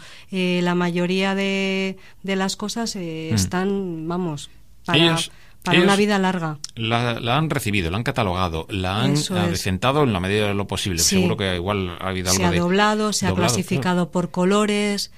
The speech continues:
Speaker 1: Era
Speaker 2: Ujú.
Speaker 1: muy difícil a la hora abordar toda la, toda la ordenación
Speaker 2: Ujú.
Speaker 1: por la cantidad que teníamos de ropa.
Speaker 2: Ujú.
Speaker 1: Entonces, bueno, decidimos de alguna manera colocar todas las prendas por color.
Speaker 2: Ujú.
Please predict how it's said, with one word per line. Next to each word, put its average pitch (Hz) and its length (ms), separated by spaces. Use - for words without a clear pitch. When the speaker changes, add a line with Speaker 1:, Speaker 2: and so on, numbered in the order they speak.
Speaker 1:
Era 202 200
Speaker 2:
Ujú. 208 80
Speaker 1:
muy 214 100
difícil 220 800
a 170 120
la 170 160
hora 185 280
abordar 185 560
toda 185 320
la, 175 480
toda 185 240
la 190 160
ordenación 170 800
Speaker 2:
Ujú. 117 100
Speaker 1:
por 175 140
la 170 120
cantidad 175 600
que - 240
teníamos 175 500
de 175 100
ropa. 156 400
Speaker 2:
Ujú. 113 220
Speaker 1:
Entonces, 175 460
bueno, 170 240
decidimos 175 800
de 180 100
alguna 175 340
manera 180 520
colocar 175 500
todas 175 240
las 175 200
prendas 175 400
por 175 220
color. 156 400
Speaker 2:
Ujú. 107 180